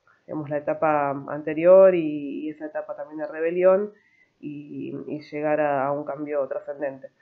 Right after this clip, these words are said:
Eh, pero bueno, eh, otra, voy a entrar a uno de los temas en los cuales quiero, eh, quiero hablar, que es, eh, de los binarismos, pero saliendo de lo que,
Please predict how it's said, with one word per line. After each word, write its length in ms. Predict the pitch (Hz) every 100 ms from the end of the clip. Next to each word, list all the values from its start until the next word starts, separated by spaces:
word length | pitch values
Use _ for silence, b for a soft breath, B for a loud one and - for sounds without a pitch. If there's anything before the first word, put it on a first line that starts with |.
| b b b b
Eh, 420 | - 143 139 139 139 135 - _ _ _ _ _ _ - -
pero 160 | -
bueno, 420 | 170 165 147 143 - -
eh, 340 | 156 156 143 117 147 -
otra, 320 | - 180 - - - -
voy 220 | 160 170
a 40 |
entrar 400 | 160 170 170 165 -
a 100 | 151
uno 200 | 151 165
de 40 |
los 100 | 165 -
temas 260 | 180 175 - -
en 80 | 165
los 100 | 165
cuales 340 | 185 185 - -
quiero, 200 | 190 190
eh, 640 | - - 165 - 151 147
quiero 200 | - 180
hablar, 340 | 185 196 208 - B B B -
que 180 | 170 175
es, 220 | 170 _
eh, 380 | - 160 151 151
de 320 | 147 151 156
los 140 | 156 160
binarismos, 960 | 180 185 202 226 196 202 233 240 _ _ _ _ _ _ _ _
pero 460 | 156 151 151 151 151
saliendo 840 | - 165 185 214 233 240 240 226
de 220 | 180 165
lo 200 | 160 156
que, 380 | 156 160 156 151